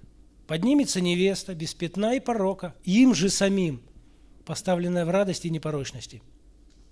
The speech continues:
Всё от Него, всё им и всё к Нему. И дай Бог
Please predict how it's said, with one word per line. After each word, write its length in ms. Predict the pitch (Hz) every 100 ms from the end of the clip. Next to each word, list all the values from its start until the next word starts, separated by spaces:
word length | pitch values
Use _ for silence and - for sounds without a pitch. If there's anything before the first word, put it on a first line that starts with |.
| -
Всё 360 | - - 214 214
от 260 | 180 165
Него, 380 | 175 151 139 113 - - - -
всё 400 | - - 233 220
им 460 | - 208 175 127 - -
и 120 | - 202
всё 340 | - 226 196
к 140 | -
Нему. 400 | 170 165 165 143 - - - - - - - - - - - -
И 140 | 196 196
дай 380 | 156 269 277
Бог 500 | 214 226 226 165 -